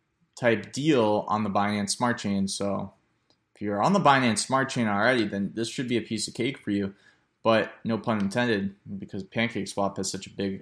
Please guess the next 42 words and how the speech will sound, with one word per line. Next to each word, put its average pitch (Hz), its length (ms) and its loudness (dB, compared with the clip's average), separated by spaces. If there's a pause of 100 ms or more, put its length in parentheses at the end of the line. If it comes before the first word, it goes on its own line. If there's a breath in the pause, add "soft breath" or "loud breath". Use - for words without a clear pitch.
(160)
brand 104 600 0
on 101 140 -6
the 101 60 -4
Binance 98 360 -4
Smart - 260 -8
Chain. 95 240 -8 (340 loud breath)
But 113 140 -2
if 113 100 -6
you're 107 100 -2
not 123 220 6
on 135 140 2
the 123 80 0
Binance 117 460 2
Smart 113 360 0
Chain, 110 440 0 (500 soft breath)
then, 110 440 0 (200)
I, 95 240 -4
I 101 100 -2
mean, 113 220 0
let 120 140 0
me 135 60 -2
know 131 120 0
in 123 80 0
the 113 60 0
comments. 117 500 2
I 104 60 0
can 101 120 -4
help 113 280 -2
you 101 40 -6
do 101 240 -6
that. 120 400 4
Or 117 480 0 (340)
I, 110 240 -4
I, 101 300 -2
I'm 113 140 -2
honestly 113 420 0
thinking 107 320 -6
about 101 260 0
just - 220 -12
posting 98 380 -4
a 98 40 -2
video 98 600 0